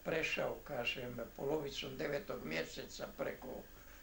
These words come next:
Slovenije i Mađarske sam došao u Beograd kod, e, čerke i zeta i pitao njih jel oni mogu, jel oni uspostavi-, mogu do,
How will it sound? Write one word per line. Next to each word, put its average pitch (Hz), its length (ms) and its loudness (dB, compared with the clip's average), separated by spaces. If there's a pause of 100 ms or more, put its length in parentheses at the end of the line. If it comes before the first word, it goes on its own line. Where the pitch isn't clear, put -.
(100)
Slovenije 147 800 2
i 135 40 0
Mađarske 139 840 0
sam 135 300 -2
došao - 340 0
u 127 160 -2
Beograd 139 360 2 (100)
kod, 127 260 -8
e, - 260 -4 (760)
čerke - 520 2
i 107 120 -4
zeta 208 600 2 (920)
i 202 520 2
pitao 190 460 2
njih 196 200 0
jel 190 180 4
oni 202 240 2
mogu, 175 760 2
jel 156 180 6
oni 196 160 6
uspostavi-, 80 880 2
mogu 151 400 2
do, 139 460 4